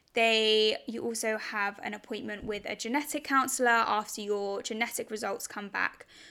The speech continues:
which is where they discuss with you whether they found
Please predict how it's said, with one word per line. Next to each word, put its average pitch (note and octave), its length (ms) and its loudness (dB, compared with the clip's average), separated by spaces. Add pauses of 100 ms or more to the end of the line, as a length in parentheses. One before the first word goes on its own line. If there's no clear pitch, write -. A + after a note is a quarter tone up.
(140)
which - 200 -6
is A3 160 -2
where G#3 560 6 (180)
they A3 200 0
discuss - 460 -4
with A3 140 -8
you G#3+ 140 -2
whether G#3 220 -2
they G3+ 120 -4
found G3+ 480 -4